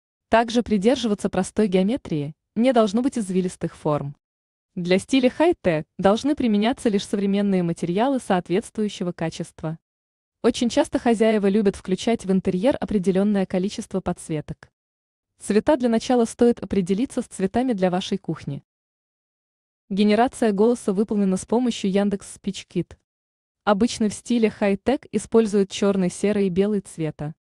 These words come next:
Можно применять и тона посветлее, но они должны быть мягкими. Придётся избегать ярких оттенков, бросающихся в глаза. Стены — один из лучших вариантов.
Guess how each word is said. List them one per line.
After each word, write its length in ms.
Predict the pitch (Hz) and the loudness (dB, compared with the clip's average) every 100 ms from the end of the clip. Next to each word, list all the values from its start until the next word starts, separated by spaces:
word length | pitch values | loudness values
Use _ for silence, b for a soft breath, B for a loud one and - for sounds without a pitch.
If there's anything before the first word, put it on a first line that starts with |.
| _ _ _ _ _ | _ _ _ _ _
Можно 400 | - 226 339 302 | -2 2 2 2
применять 460 | 247 247 226 240 240 | 0 0 2 0 0
и 40 | |
тона 280 | 220 196 226 | 0 0 0
посветлее, 720 | 226 - 214 - 175 160 160 - _ - | -2 -6 -8 -4 -4 -2 -6 -10 _ -4
но 160 | 214 226 | 0 2
они 180 | 247 | 2
должны 300 | 277 220 208 | 2 2 2
быть 220 | 233 247 196 | -2 -2 -2
мягкими. 520 | 165 - - 147 156 _ _ _ _ _ - | -4 -6 -12 -10 -12 _ _ _ _ _ 0
Придётся 440 | 214 208 320 262 | 2 2 0 0
избегать 460 | 208 190 185 190 190 | -2 0 2 2 2
ярких 360 | 196 - 190 | 0 0 -2
оттенков, 460 | 180 - 185 180 160 | -2 0 -2 -2 -4
бросающихся 800 | 165 170 180 208 233 185 - 202 | -4 -2 -2 -2 -2 -6 -6 -4
в 60 | |
глаза. 420 | 196 196 175 156 - _ _ _ _ _ | 0 0 0 -6 -8 _ _ _ _ _
Стены — 380 | - - 240 247 | -8 0 2 4
один 340 | 208 196 247 - | 4 4 0 0
из 160 | 202 180 | 0 0
лучших 360 | 202 - 190 | -2 -2 -4
вариантов. 600 | 185 185 170 165 156 _ | 0 0 0 -4 -8 _